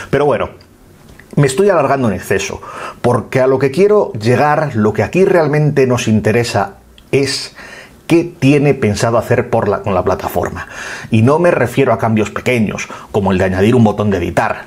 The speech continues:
que es algo que el propio Elon lleva pidiendo mucho tiempo en, en Twitter y eso lo va a hacer muy pronto.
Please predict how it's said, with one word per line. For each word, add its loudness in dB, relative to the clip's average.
que -2
es -4
algo 0
que 0
el 0
propio 0
Elon 2
lleva 0
pidiendo 4
mucho 0
tiempo 0
en, -4
en -2
Twitter 0
y 0
eso 0
lo 2
va 0
a -6
hacer -4
muy 0
pronto. -2